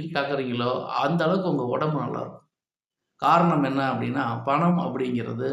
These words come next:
மனித வாழ்க்கையில தவிர்க்க முடியாத விஷயம். அந்த பணத்தை வந்து நீங்க கொண்டாடினீங்கன்னா, அந்த பணம் உங்களை கொண்டாடும்.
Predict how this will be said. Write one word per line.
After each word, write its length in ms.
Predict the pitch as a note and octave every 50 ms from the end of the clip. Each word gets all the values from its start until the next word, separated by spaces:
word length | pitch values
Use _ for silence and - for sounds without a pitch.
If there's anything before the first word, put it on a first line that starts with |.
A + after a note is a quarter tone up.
| C#3+ D3 - -
மனித 280 | B2+ B2+ C#3 D#3 D3+ D3+ C3+
வாழ்க்கையில 480 | B2+ A#2+ A#2+ A#2 A2+ A#2 A#2+ C#3 D3
தவிர்க்க 400 | - - C3 C#3+ C#3+ C#3+ - D3
முடியாத 340 | C3 C3 B2 B2+ B2+ - - -
விஷயம். 340 | A#2 A2+ - - A#2 A2 B2
அந்த 140 | A#2+ B2+ -
பணத்தை 380 | - - C3 D3 E3+ - E3+ D3
வந்து 260 | C#3+ C#3 C#3+ D#3+ F3 F#3 F#3 F#3 - - - - - -
நீங்க 200 | - C#3 C3+ C3+
கொண்டாடினீங்கன்னா, 800 | A#2+ - C#3 D3 F3 F#3 F#3+ F3+ E3+ D3+ D3 C#3+ C3+ C3+ C#3 D#3
அந்த 220 | D#3+ C#3 C3+ B2 A#2
பணம் 340 | A#2 - C3+ D3+ D#3+ D3 C#3
உங்களை 200 | C3+ C3+ C#3 C3+
கொண்டாடும். 440 | - C3+ C3 - A#2+ B2 A#2 - -